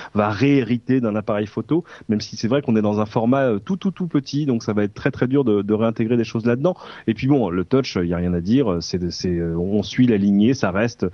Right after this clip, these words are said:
le petit frère à jour de ce qu'est l'iPhone de l'autre côté.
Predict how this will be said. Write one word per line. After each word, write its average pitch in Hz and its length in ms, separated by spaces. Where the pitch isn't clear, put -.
le 117 180
petit 110 340
frère 127 340
à 104 100
jour 117 460
de 98 140
ce - 100
qu'est 113 140
l'iPhone 110 400
de 104 80
l'autre 101 160
côté. 170 340